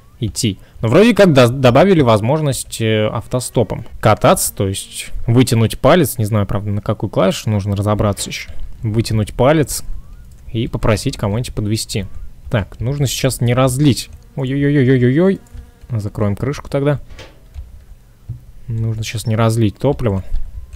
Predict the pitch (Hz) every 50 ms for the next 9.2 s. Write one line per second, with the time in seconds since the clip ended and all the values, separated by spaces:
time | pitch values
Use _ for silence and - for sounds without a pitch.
0 | - - - - - - - - - - - - - - - - - - - -
1 | - - - - 117 107 - 117 117 113 123 110 101 110 110 110 104 - - 98
2 | 98 107 110 107 101 95 - - - - - - - - 127 143 - - - 131
3 | - - - - - 117 98 - - - - 101 - 131 107 101 98 95 - -
4 | - 113 110 117 123 139 160 156 131 104 92 - - - - - - - - -
5 | - - - - - 123 113 107 101 101 104 107 117 131 151 160 147 - - -
6 | - - - - - - - - - - - - - - - - - - - -
7 | - - - - - 123 117 113 - - - 131 139 143 - - 127 117 113 117
8 | 113 107 - 104 98 - - 101 101 101 - - 113 117 117 123 135 147 156 165
9 | 170 170 160